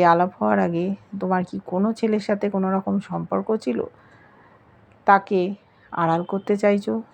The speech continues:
যে প্রতিশোধ স্বরূপ তোমাকে গুলি করলো?" অবাক হয়ে গেছে স্রোত, বলছে, "কি? তুমি কি বলছো?" বলছে, "হ্যাঁ আমি ঠিক কথাই বলছি। তুমি যখন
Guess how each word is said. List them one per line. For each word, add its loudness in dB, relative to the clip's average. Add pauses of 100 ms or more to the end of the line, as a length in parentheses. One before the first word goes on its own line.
(120)
যে 2 (160)
প্রতিশোধ -2
স্বরূপ 0 (100)
তোমাকে -2
গুলি -6 (100)
করলো?" 0 (640)
অবাক 2
হয়ে 0
গেছে -2 (400)
স্রোত, -10 (100)
বলছে, -2 (120)
"কি? 0 (640)
তুমি 0 (100)
কি -2
বলছো?" 6
বলছে, 2
"হ্যাঁ 4
আমি 0 (120)
ঠিক -6
কথাই 2
বলছি। -4 (760)
তুমি 6 (520)
যখন 4